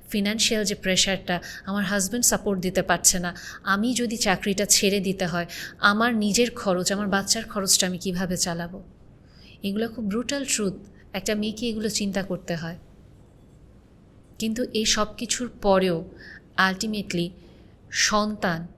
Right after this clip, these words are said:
বা একটা ছোট বাচ্চা এত অদ্ভুত সুন্দর একটা অনুভূতি,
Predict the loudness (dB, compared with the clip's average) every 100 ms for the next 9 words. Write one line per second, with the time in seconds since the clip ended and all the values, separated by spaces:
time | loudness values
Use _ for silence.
0 | -20 -20 -6 2 2 2 -2 -16 -14 -12
1 | -10 -4 -4 -2 -4 0 2 2 0 0
2 | 0 -2 -10 -20 -20 -20 -20 -20 0 0
3 | 2 2 6 6 4 0 0 2 2 4
4 | 4 6 4 4 2 2 4 2 2 0
5 | 0 -4